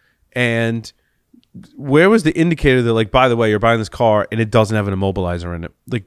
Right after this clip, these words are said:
just wanna throw that out there. And now most people still would have bought the car because they haven't, to Kathleen's point, right, in the previous <laughs> interview, that we hadn't experienced as a society the negative impact of that.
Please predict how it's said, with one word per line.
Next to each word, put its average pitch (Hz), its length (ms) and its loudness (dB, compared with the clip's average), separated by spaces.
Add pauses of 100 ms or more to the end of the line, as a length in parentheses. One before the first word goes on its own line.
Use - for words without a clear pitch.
(120)
just 147 280 2
wanna 165 140 2
throw 147 260 0
that 127 140 2
out 117 200 0
there. 107 320 -2 (300)
And 135 120 2
now 147 100 4
most 175 300 4
people 180 220 2
still 156 220 2
would 139 80 6
have 120 80 0
bought 117 200 2
the 85 60 -14
car 101 440 0 (540)
because 131 220 0
they 123 80 2
haven't, 139 360 -2 (360)
to - 80 -20
Kathleen's 117 400 -2
point, 98 280 -8
right, 98 280 -6 (120)
in 104 60 -12
the 98 60 -12
previous 101 480 -6
<laughs> - 0 -
interview, 135 420 2 (420)
that 135 240 2
we 120 100 -6
hadn't 156 360 -2
experienced 143 680 0
as 135 240 0
a 117 60 -6
society 113 840 -2 (440)
the 113 320 0
negative 139 640 2
impact 120 560 0
of 98 140 -6
that. 90 300 -8